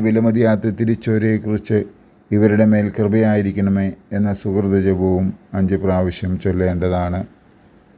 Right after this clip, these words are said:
സുഹൃത ജപം. മറിയത്തിൻ്റെ മാധുര്യമുള്ള തിരുഹൃദയമേ, എൻ്റെ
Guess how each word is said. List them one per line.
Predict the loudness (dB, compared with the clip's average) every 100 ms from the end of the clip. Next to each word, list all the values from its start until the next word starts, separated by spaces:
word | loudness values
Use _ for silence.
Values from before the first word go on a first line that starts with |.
| -20 -4
സുഹൃത | 2 4 4 4 2
ജപം. | 2 0 -4 -10 -20 _ _
മറിയത്തിൻ്റെ | 2 4 4 4 2 2 0 0 0
മാധുര്യമുള്ള | 0 0 0 0 0 -2 0
തിരുഹൃദയമേ, | 0 0 2 4 4 2 0 -6 _ _ _ _
എൻ്റെ | -2 2 4